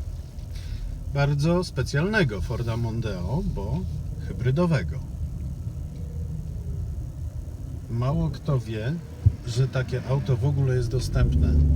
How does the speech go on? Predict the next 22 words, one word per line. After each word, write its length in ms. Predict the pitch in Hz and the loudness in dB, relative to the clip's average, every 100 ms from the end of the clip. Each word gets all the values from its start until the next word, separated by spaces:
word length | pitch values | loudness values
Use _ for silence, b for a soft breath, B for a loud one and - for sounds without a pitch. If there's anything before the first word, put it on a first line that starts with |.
| - - | 8 8
w 200 | - - | 8 8
Polsce. 500 | - - - - - 73 71 - - - - - - - - - - - - - - - - - - - - - - - - | 6 6 4 6 6 6 6 6 6 6 4 4 4 6 4 4 4 4 4 4 4 2 2 2 2 2 2 2 2 2 2
I 80 | 147 | 2
trudno 280 | 170 165 | 4 4
się 160 | 139 160 | 2 4
dziwić, 300 | 143 156 - | 6 6 6
bo 140 | 120 | 4
to 120 | - - | 2 2
pierwszy 560 | - 151 - - - - | 4 4 4 4 4 4
hybrydowy 520 | - - - 131 123 - | 4 2 4 4 4 2
Ford, 400 | - 135 120 - - - - - - - - - - | 2 0 0 0 0 -2 -2 -2 -2 -2 -2 0 0
który 220 | - 120 | 2 2
się 120 | - | 4
w 80 | 123 | 4
ogóle 200 | 135 131 | 4 4
pojawił 480 | 120 127 123 117 117 - - | 2 2 4 4 2 0 0
na 100 | 123 | 2
rynku 240 | 120 117 - | 2 2 0
europejskim. 640 | - - - - - 120 - - - - - - - - - - - - - - - - - - - - - | 0 0 0 0 0 2 2 2 2 4 2 2 0 -2 -2 -2 0 -2 -2 2 4 6 4 4 2 4 4
Tak 220 | 233 - | 6 6
trochę 460 | - 233 247 240 | 6 6 8 6
nieśmiało, 920 | 226 226 - 226 226 196 135 - - | 4 4 4 6 8 8 6 6 6